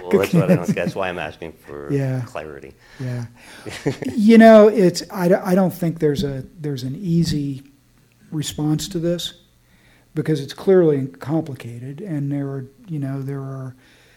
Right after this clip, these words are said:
Speaker 2: there's stuff going on for both of you that's, that's developed over time. And, um, you know, I think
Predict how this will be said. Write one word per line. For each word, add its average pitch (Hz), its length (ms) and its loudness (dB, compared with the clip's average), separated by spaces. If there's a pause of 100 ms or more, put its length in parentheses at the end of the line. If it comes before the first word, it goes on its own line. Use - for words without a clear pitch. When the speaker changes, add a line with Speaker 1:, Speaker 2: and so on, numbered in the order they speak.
(840)
Speaker 2:
there's 165 220 2
stuff 170 280 4
going 160 280 4
on 156 180 4
for 143 120 -6
both 147 360 0
of 196 180 0
you 214 160 0
that's, 151 380 -4
that's 143 300 -6
developed 147 580 -4
over 147 400 -2 (160)
time. 123 480 -10 (1200)
And, 156 760 2
um, 139 600 -6 (1120)
you 170 160 2
know, 165 180 4
I 175 220 0
think - 560 2